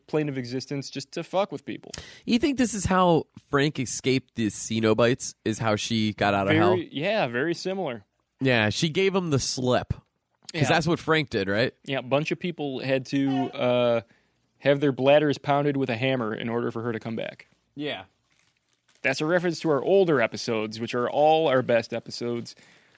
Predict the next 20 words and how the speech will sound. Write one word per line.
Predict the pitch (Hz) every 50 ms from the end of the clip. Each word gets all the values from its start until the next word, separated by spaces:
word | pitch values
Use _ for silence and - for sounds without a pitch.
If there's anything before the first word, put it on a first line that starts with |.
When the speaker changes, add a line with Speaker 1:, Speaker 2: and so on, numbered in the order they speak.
| _ -
Speaker 1:
Listen | 196 175 160 135
back, | 120 107 107 -
you'll | 117 117
get | 117 113
what | -
I'm | - -
talking | - 110 - - - -
about. | - 123 - - - _ _ _ _ _ _ _ _ - - -
So | - - 165 165
next | 180 220 240 - -
up, | 285 285 262 - _ - - _ _ _ _ _ _ _ _ _ _ -
the | 143 139
natural, | 151 175 196 180 - 151 147 143 131 127 120 120
uh, | 120 120 117 113 110 113 113 - _ _ _ _ _ _ _ _ _ _ _
next | 123 120 117 -
character | - 131 123 143 180 185
is | 180
gonna | 208 220 233
be | 320
Dickie. | 320 359 359 - 262 170 120 -